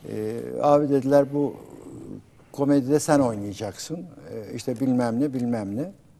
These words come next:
E, işte şu kadar para isterim," dedim herhalde. "Abi," dedi, "o parayı veremeyiz," filan bilmem ne derken, "Abi," dedi, "yani bana, e, bu, bu, bu rol başkası için yazıldı aslında.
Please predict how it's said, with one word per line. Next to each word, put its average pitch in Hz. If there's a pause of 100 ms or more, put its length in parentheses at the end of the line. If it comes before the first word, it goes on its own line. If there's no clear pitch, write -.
(1300)
E, 110
işte 131
şu -
kadar 131
para 123
isterim," 107
dedim 104
herhalde. 104 (480)
"Abi," 110
dedi, 107
"o 123
parayı 131
veremeyiz," 135
filan 131
bilmem 143
ne 120
derken, 165 (420)
"Abi," 143
dedi, 117
"yani 120 (200)
bana, 123
e, 123 (580)
bu, 135
bu, 147
bu 202
rol 147
başkası 139
için 123
yazıldı 98
aslında. 90